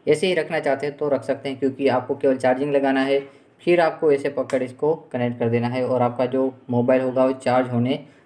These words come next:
लग जाएगा। आप लोग यहाँ पर देख सकते हैं कि हमारा जो tablet है वो charge हो रहा है, थर्टी नाइन परसेंटेज हमें दिखा रहा है।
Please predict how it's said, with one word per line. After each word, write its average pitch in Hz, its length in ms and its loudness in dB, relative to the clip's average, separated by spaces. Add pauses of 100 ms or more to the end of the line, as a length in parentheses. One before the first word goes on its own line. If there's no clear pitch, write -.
(160)
लग 127 160 4
जाएगा। 123 320 4
आप 123 120 0
लोग 135 180 2
यहाँ 131 160 -2
पर 135 180 2
देख 135 280 2
सकते 120 260 -4
हैं 127 180 -8
कि 127 120 -8
हमारा 123 240 -2
जो 123 120 0
tablet 123 420 0
है 131 60 -2
वो 127 100 2
charge 123 320 0
हो 123 80 0
रहा 120 140 0
है, 123 140 -6
थर्टी 127 240 -4
नाइन 127 180 0
परसेंटेज 123 580 -4
हमें 123 220 -2
दिखा 117 240 0
रहा 120 240 0
है। 131 160 -2